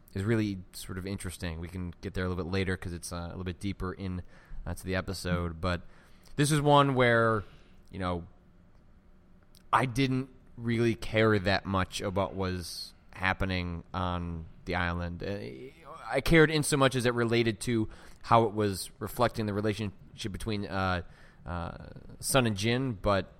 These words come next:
you know, what's going on with Michael and what's going on with, you know,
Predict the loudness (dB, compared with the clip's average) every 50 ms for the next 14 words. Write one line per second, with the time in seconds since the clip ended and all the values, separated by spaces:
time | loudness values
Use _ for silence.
0 | -20 -20 -18 -12 -8 -6 -6 -4 -6 -6 -8 -6 -2 -2 0 0 0 0 2 0
1 | 0 0 -2 -4 -4 -6 -14 -18 -18 -20 -20 -20 -20 -20 -20 -20 -20 -20 -20 -20
2 | -20 -20 -20 -20 -20 -20 -20 -20 -14 -8 -2 -2 -2 0 0 -2 -2 -2 -2 -2
3 | -2 -4 -4 -6 -6 -8 -8 -6 -4 -2 -2 -2 -2 -2 -2 -2 -2 -2 -4 -4
4 | -4 -4 -6 -6 -10 -14 -16 -16 -18 -20 -20 -18 -14 -10 -6 -4 -4 -2 -2 -4